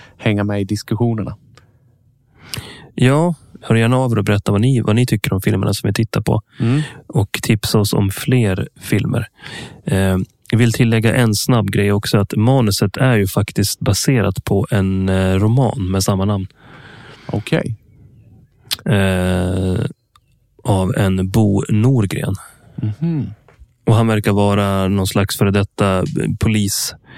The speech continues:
Speaker 2: som har skrivit massa såna här böcker. De har lite samma namn. Dödens våg, hög nivå, bes-, <laughs> livsfarlig last. Eh,
Speaker 1: Hmm.
Speaker 2: så han i-, rör sig nog i den här,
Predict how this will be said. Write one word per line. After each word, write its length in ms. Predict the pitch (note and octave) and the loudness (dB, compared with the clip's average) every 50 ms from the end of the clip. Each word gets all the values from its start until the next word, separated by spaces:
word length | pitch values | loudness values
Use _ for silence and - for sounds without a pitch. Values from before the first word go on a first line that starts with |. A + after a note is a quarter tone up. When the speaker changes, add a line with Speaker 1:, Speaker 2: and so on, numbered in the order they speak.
| - - - - - - - | -18 -18 -16 -16 -16 -18 -14
Speaker 2:
som 200 | - - - G#2 | -8 -2 0 2
har 60 | G2 F#2 | 2 2
skrivit 360 | - - G#2 F#2+ F#2 - - | 0 0 0 0 0 0 0
massa 220 | F#2+ F#2 - - | 0 -2 0 -2
såna 180 | G2+ F#2+ F#2+ F#2 | -2 -2 0 0
här 140 | F#2 F#2 F2+ | 0 0 0
böcker. 400 | - G2 - - - F#2+ F#2 - _ _ _ _ _ _ _ - - - - - - - | -2 -2 -4 -2 -4 -4 -4 -4 _ _ _ _ _ _ _ -20 -20 -20 -20 -20 -16 -6
De 140 | - - G2+ | -2 0 2
har 60 | G#2 | 2
lite 200 | G2+ G2+ - - | 2 0 0 -2
samma 260 | - - A2 G2+ G#2 G2+ | 0 2 2 2 2 2
namn. 280 | G#2 G#2+ G2 F#2 F#2 | 2 2 2 0 0
Dödens 540 | F2+ A2+ G#2+ G#2 G2+ G2 G2+ G2 G2+ - - | 2 2 2 2 2 2 2 0 0 0 0
våg, 460 | G#2 A2+ A2 G2 F2+ F2 F2 - A2 - | 2 2 2 2 0 -2 -2 -4 -6 -6
hög 360 | - - A#2 G#2+ G2+ F#2+ G2+ G2+ | 0 2 2 2 2 2 0 0
nivå, 440 | G2+ G2+ G2 A2+ A2 G2 F#2 F#2+ G2 G2+ _ _ _ - D3+ - - | -2 0 0 0 0 0 0 -2 -4 -6 _ _ _ -12 -12 -10 -6
bes-, 380 | A#2+ G#2+ A2+ G#2+ - - - - - - - C3 - - F#2+ C3 - - - - - - - - - - - | -2 0 0 0 0 -2 -6 -8 -12 -10 -6 -6 -4 -2 -2 -4 -4 -4 -8 -12 -12 -10 -12 -12 -12 -6 0
<laughs> 0 | |
livsfarlig 1120 | - A#2 G#2+ A2+ B2+ A#2 - - - - - - B2+ A#2+ A#2+ A2+ G#2+ G#2 G2+ G2+ - A2 | 0 2 4 4 2 2 0 -2 -6 -4 2 4 4 4 4 4 2 0 0 0 0 2
last. 640 | G#2+ A2 B2 A2 F#2 - - - - - - - - - - | 2 2 2 0 0 -2 -4 -6 -6 -8 -8 -10 -8 -4 -2
Eh, 280 | A2 G2+ G#2 G#2 G2 F#2+ - _ - - - - - - - - - | 0 2 2 0 0 -2 -6 _ -18 -16 -14 -14 -14 -14 -14 -10 0
Speaker 1:
Hmm. 100 | - D#3 C3+ | 2 2 2
Speaker 2:
så 140 | G2+ - A2 | 4 4 4
han 240 | A2 A#2 A2+ A2+ A2 | 4 4 4 2 2
i-, 160 | - A#2+ A#2 | 2 2 0
rör 360 | G#2 - A#2 A2 C3 C3 A#2+ A2+ | 2 0 2 2 2 2 2 2
sig 140 | - B2 | 0 0
nog 180 | A2 G#2+ G#2 G2+ | 2 2 2 2
i 40 | G#2 | 2
den 100 | G2+ G2+ | 2 2
här, 380 | G#2 G#2 G2+ G2 G2 G2 G2 | 2 2 2 0 0 -2 -2